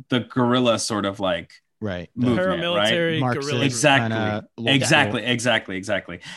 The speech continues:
Speaker 1: And so, like, that was the, so the government used the farc really to be like, "Oh, the reason why there's so much kidnappings, the reason why there's so much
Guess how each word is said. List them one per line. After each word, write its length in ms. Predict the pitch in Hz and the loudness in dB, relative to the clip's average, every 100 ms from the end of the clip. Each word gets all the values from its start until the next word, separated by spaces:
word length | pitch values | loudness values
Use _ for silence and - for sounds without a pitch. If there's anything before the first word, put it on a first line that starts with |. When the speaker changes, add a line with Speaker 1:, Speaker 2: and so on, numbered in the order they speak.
| - | 0
Speaker 1:
And 140 | 147 | 2
so, 220 | 165 170 | 4 4
like, 240 | 160 147 - | 6 4 4
that 260 | 143 151 | 4 4
was 420 | 165 165 139 131 - | 4 4 2 0 0
the, 680 | 139 127 127 123 123 123 - - - _ _ _ _ _ | 2 4 4 4 2 0 -6 -20 -20 _ _ _ _ _
so 180 | - 175 | 0 2
the 100 | 165 | 4
government 520 | 160 214 233 214 170 | 6 6 6 6 4
used 360 | 147 170 185 - | 4 4 4 2
the 80 | 156 | 2
farc 340 | 156 139 135 | 4 4 4
really 440 | 123 147 175 147 139 | 2 4 6 6 4
to 140 | 139 | 4
be 160 | 143 135 | 2 4
like, 320 | 127 117 107 - | 4 4 2 2
"Oh, 320 | 143 135 113 | 4 4 0
the 100 | 131 | 0
reason 260 | 123 156 151 | 2 4 4
why 100 | 131 | 4
there's 180 | 117 117 | 2 0
so 100 | 123 | 0
much 180 | 104 - | 0 -2
kidnappings, 840 | 175 143 127 120 120 117 113 110 | -2 2 2 2 2 2 0 0
the 100 | 110 | -2
reason 260 | 107 107 117 | -2 -2 -2
why 100 | 104 | -2
there's 180 | 101 - | -4 -4
so 120 | 113 | -2
much 240 | 104 92 | -2 -4